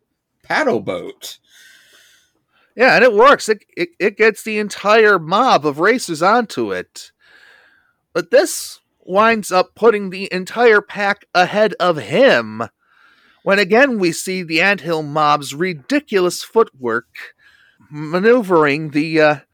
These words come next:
Speaker 2: the big old back engine with all the paddles into high gear.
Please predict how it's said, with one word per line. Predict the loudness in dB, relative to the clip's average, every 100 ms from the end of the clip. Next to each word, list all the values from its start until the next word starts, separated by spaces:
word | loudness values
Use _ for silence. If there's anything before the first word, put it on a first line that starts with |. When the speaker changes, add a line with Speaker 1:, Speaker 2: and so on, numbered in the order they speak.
| _
Speaker 2:
the | -6 -6
big | 0 2
old | 4 4 2
back | 0 2 2
engine | 0 0 -2 -6 -6
with | -2
all | 0 0
the |
paddles | 0 0 2 0 -4 -8 -10 -10 -12 -18 _ _ _ _ _ -8
into | -6 -4 -4
high | 0 2 2
gear. | 0 -4 -4 -2 -4 -6